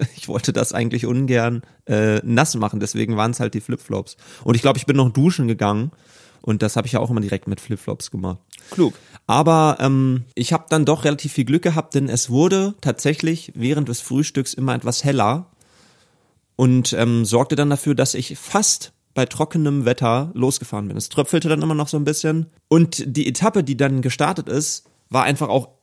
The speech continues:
Speaker 1: echt der Hammer. Es ging sofort relativ steil los. Das war ja quasi das Ende der letzten Etappe, was dann wieder mein Anfang war. Ich musste quasi ein Stückchen zurückfahren und ging dann direkt in den Thüringer Wald. Und man muss sich das wirklich so vorstellen,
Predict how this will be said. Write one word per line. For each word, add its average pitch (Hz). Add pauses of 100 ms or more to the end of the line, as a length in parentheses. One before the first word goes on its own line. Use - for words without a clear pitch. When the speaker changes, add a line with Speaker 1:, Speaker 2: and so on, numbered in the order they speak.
Speaker 1:
echt 160
der 139
Hammer. 110
Es 113
ging 165
sofort 143
relativ 156
steil 143
los. 139
Das 117
war 135
ja 131
quasi 131
das 127
Ende 165
der 123
letzten 139
Etappe, 135
was 123
dann 131
wieder 127
mein 120
Anfang 120
war. 104
Ich 143
musste 123
quasi 117
ein 113
Stückchen 131
zurückfahren 127 (460)
und 127
ging 180
dann 156
direkt 135
in 143
den 131
Thüringer 143
Wald. 127 (1120)
Und 143
man 135
muss 175
sich 170
das 135
wirklich 147
so 165
vorstellen, 143